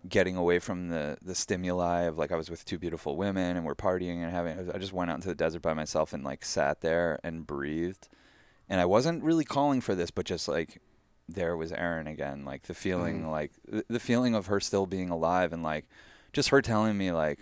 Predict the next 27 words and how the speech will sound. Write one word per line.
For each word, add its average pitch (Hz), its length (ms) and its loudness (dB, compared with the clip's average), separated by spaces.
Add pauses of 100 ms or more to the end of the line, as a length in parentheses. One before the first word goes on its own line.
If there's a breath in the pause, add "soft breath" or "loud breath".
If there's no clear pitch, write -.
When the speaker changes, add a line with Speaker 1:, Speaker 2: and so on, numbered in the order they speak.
(420)
Speaker 1:
"I'm, 78 240 -14 (140)
I'm 73 180 -16
with 82 240 -12
you. 76 140 -16 (340)
I've - 220 -20
been 98 220 -6
Speaker 2:
Yeah. 95 80 -2
Speaker 1:
with - 260 -10
you, - 160 -20
bro. - 220 -18 (340)
Like, - 380 -18
don't 90 280 -6
question 101 440 -2
it." 76 100 -8 (300 loud breath)
That's 104 180 6
it. 117 120 2
That 98 180 4
movie, 92 440 0
um, 78 260 -6 (320 soft breath)
the 92 80 -8
Paul 113 160 6
Thomas 98 340 -2
Anderson 90 440 -4
movie, 82 240 -6
Phantom 87 520 -6
Thread, 110 400 2 (280 soft breath)
Speaker 2:
Mm-hmm. 104 180 -8